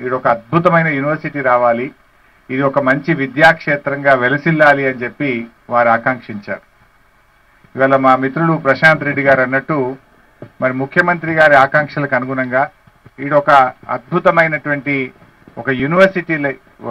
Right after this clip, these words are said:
రాగలిగితే మరి ఎంతో మేలు జరుగుతుంది. ఇప్పుడే మా సబితక్క అన్నట్టు, ఆ రోజు పంతొమ్మిది వందల పద్దెనిమిదవ సంవత్సరంలోనే రాజ్ బహదూర్ వెంకట్రామరెడ్డి గారు ఆలోచించి హాస్టల్ ప్రారంభించుండకపోతే ఇంతమంది విద్యావేత్తలు,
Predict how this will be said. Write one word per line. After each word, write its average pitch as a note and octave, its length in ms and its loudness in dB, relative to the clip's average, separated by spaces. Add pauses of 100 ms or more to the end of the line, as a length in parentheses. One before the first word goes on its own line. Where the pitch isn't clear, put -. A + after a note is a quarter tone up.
(160)
రాగలిగితే C#3 840 0 (140)
మరి B2 160 -2
ఎంతో C#3+ 260 -2
మేలు C3+ 260 -2
జరుగుతుంది. G#2+ 440 -8 (580)
ఇప్పుడే D#3 240 0
మా D3+ 160 2
సబితక్క D3 480 2
అన్నట్టు, D3 540 2 (440)
ఆ B2+ 140 8
రోజు E3+ 360 2 (100)
పంతొమ్మిది D#3+ 420 2
వందల D#3 300 4
పద్దెనిమిదవ D3+ 520 0
సంవత్సరంలోనే D3 800 0 (580)
రాజ్ C#3+ 240 4
బహదూర్ D3 340 4
వెంకట్రామరెడ్డి C#3 680 2
గారు C3 180 4
ఆలోచించి C#3+ 600 2
హాస్టల్ C3 520 2
ప్రారంభించుండకపోతే B2+ 1300 -4 (720)
ఇంతమంది D#3 560 4
విద్యావేత్తలు, D#3+ 800 2